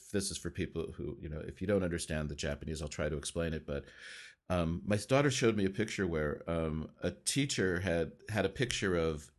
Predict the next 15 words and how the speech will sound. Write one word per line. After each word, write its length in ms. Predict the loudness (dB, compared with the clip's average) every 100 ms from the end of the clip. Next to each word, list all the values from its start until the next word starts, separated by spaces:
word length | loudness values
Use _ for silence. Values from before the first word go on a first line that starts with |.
| _
Indian 400 | 0 2 4 2
bread, 320 | 2 0 0 0
naan, 360 | 2 2 0 -4 _ _ _ _ _ 2
and 180 | 4 4
said 400 | 4 4 4 -2 _ _ _ _ _ _ _ -2 4
in 80 | 6
Japanese, 580 | 6 6 4 2 2
"Nan 220 | 6 8 8
desu 240 | 4 2
ka?" 160 | 0 -2
which 240 | -2 -4
means, 280 | -2 -2 -2
"Is 240 | 0 0 2
this 260 | 0 4
naan?" 420 | 6 8 8 6